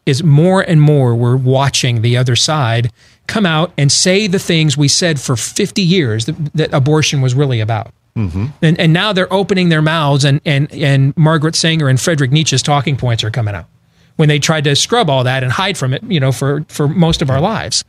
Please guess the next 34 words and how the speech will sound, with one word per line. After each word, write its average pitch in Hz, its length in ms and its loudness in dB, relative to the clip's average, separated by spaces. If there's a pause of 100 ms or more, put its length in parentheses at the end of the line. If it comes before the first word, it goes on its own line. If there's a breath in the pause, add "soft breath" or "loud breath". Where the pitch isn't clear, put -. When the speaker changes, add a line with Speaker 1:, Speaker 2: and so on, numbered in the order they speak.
(180 loud breath)
Speaker 2:
It 143 100 0
is 143 160 -2
murder. 98 380 -2
It 117 80 0
is 117 100 -2
violent. 82 420 -8 (220)
Yeah, 117 100 0
we 107 160 0
Speaker 1:
And 175 80 2
Speaker 2:
get 185 80 2
Speaker 1:
now 202 60 -2
Speaker 2:
it. - 20 -2
Speaker 1:
they 208 80 0
wanna 202 240 0
own 214 240 0
it. - 100 -14 (160)
Speaker 2:
Yeah. 117 160 -2
Speaker 1:
Yeah, 185 140 2
now 208 100 0
they, 233 200 0
now 214 180 0
they 240 80 0
want 208 200 0
credit 233 280 -2
for 190 100 -2
the 151 60 0
body 127 260 -2
count. 123 180 -2
Speaker 2:
And 131 80 -2
it 147 40 0
is 151 100 -2
about 110 240 -2
cleansing. 101 480 -4
Speaker 1:
Yes. 170 140 0